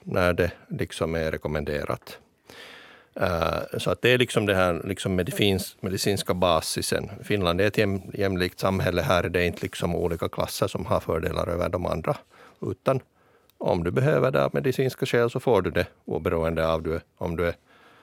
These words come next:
då president eller, eller det, det, det där, eh,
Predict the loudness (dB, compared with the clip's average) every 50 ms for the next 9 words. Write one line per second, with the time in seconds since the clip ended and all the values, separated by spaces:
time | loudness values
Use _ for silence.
0 | _ -12 -10 -10 -8 -6 -6 -6 -4 -2 -2 -2 -4 -4 -6 -6 -4 -2 -2 -2
1 | -4 -4 -8 -12 -10 -6 -6 -4 -4 -4 -6 -6 -4 -4 -4 -4 -6 -8 -8 -10
2 | -10 -6 -6 -4 -4 -2 -2 -2 0 -2 -2 -2 -4 -4